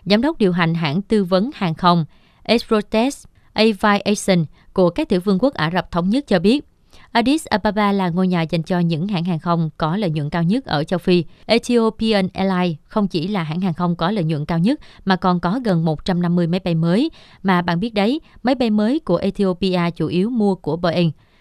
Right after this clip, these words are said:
Trong cùng thời điểm, Boeing cũng hợp tác với các nhà sản xuất linh kiện, chẳng hạn như Sky Techno Ethiopian. Việc Boeing đặt trụ sở chính của họ ở Addis Ababa là điều hợp lý.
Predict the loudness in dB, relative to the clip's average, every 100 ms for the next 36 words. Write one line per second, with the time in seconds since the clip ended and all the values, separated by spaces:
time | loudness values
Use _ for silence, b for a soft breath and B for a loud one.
0 | b -4 0 0 0 0 0 -2 -2 -2
1 | -2 0 -2 -2 -4 -4 -4 -4 0 2
2 | 2 -2 B -8 -4 0 0 0 -4 -4
3 | -4 -2 0 0 -2 b b -4 -4 -2
4 | 0 2 2 2 -2 -2 0 2 0 b
5 | b -8 -4 0 2 0 -2 -4 -2 -2
6 | 0 0 0 -2 _ _ _ _ 0 2
7 | 0 0 -4 -2 -4 -2 -4 -2 -2 -2
8 | -4 -2 0 0 0 0 0 -4 -2 -2
9 | 0 -2 -2 -4 -2 0 2 0 b -4
10 | -2 0 -2 -2 0 2 0